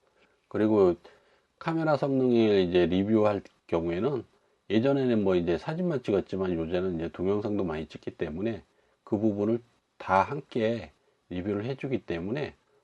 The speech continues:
어떤 점이 장점이 있고 어떤 점이 단점이 있는지, 예, 상세하게 알아보실 수 있는 그런 방법이 되지 않을까 싶습니다.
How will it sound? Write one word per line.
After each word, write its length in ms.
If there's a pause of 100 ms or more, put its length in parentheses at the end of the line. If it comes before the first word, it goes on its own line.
(100)
어떤 380
점이 400
장점이 500
있고 540
어떤 320
점이 180
단점이 460
있는지, 600 (440)
예, 220 (240)
상세하게 760 (360)
알아보실 580
수 100
있는 340 (200)
그런 200
방법이 440
되지 240
않을까 340
싶습니다. 640